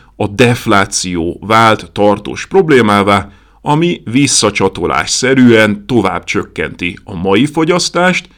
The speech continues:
hiszen később alacsonyabb árakra számíthatnak a fogyasztók. Ez az,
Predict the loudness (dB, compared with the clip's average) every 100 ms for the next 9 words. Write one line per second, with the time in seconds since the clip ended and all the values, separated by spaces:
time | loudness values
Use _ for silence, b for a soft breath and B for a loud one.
0 | b b -12 -6 0 0 0 B B B
1 | _ -2 0 2 2 4 2 2 2 4
2 | 2 -2 -4 0 -2 -4 -10 -6 -4 -4
3 | -4 -4 -4 -6 -4 -4 -4 -4 -4 -2
4 | 2 2 0 -4 -10 -14 -20 _ 0 2
5 | 4 4 2